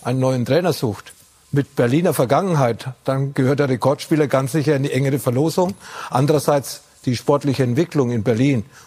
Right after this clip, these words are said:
wir haben's ja gerade gehört, sieben Punkte weniger wie das letzte Jahr, die, die ist ja nicht gut, die ist ja schlecht,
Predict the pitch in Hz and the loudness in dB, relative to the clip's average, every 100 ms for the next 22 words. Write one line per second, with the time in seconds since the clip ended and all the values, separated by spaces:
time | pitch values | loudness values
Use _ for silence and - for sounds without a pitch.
0 | _ 117 113 120 127 120 117 120 117 131 | _ -4 -2 0 0 2 0 2 2 0
1 | - - 160 151 135 143 131 120 143 135 | -4 -6 -2 -2 0 2 2 2 2 2
2 | 127 123 123 123 135 - 139 139 104 - | 0 0 -2 -2 -2 0 2 2 0 -10
3 | - - - - - - - 110 120 123 | -20 -16 -12 -12 -10 -10 -6 0 2 2
4 | - 147 180 - 113 110 110 - 143 190 | 0 0 2 0 -2 -2 -2 0 0 0
5 | - | -2